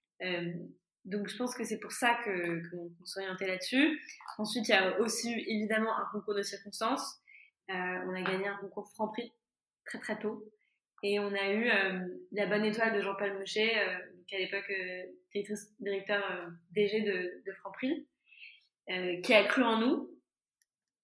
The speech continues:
Et nous, on pensait qu'on allait commencer par les petites épiceries. Et, euh,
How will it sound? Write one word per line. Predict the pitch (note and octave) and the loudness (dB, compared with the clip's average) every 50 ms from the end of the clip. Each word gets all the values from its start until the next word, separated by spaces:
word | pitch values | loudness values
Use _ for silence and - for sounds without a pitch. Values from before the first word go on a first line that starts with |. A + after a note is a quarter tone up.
| _ _ _ _ - - | _ _ _ _ -4 0
Et | A#3 A#3 A#3+ B3 - - - - - - - | 2 4 6 6 6 4 0 -6 -10 -8 -2
nous, | G#3+ A3 B3+ C4+ | 2 6 6 8
on | C#4+ C4 A#3 G#3+ | 8 8 8 6
pensait | F3 G#3 A3 G#3+ - B3+ B3 | 4 2 2 2 2 0 0
qu'on | - A#3 | 2 0
allait | G#3 F#3+ F#3 F#3 | 0 2 0 0
commencer | F#3 A3 G#3+ G#3+ G#3+ G#3+ A3+ A3+ | 0 2 0 0 0 0 0 2
par | A3 G#3 G3 F#3+ | 2 4 4 4
les | F#3 | 2
petites | F3 - - - - | 0 -2 -6 -4 -4
épiceries. | G#3+ - - - - - - A#3+ B3+ C4+ D4 D4 D4 - - _ _ _ _ _ _ _ _ - | -4 -4 -4 -6 -6 -4 -2 2 2 4 4 2 0 -4 -12 _ _ _ _ _ _ _ _ -4
Et, | G3 G3 F#3+ F#3+ F#3 F#3 | -2 -2 0 0 0 0
euh, | F3+ F#3 F3+ F3+ F#3 F#3 | 0 -2 -4 -4 -6 -8